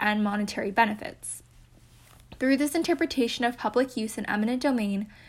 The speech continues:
government entities are able to use eminent domain to attain private property and sell it to private parties.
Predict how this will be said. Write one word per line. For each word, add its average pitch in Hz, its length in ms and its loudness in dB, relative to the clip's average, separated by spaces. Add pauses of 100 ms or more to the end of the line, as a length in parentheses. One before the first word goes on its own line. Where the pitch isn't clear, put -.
(280)
government 262 460 4
entities 233 500 0
are 247 120 2
able 220 240 0
to 226 160 -6
use 247 300 2
eminent 208 300 0
domain 202 440 -2
to - 140 -4
attain 214 340 -4
private 233 320 -4
property 214 560 -2
and 214 180 0
sell 214 260 0
it - 120 -4
to 226 80 -6
private - 400 -6
parties. - 560 0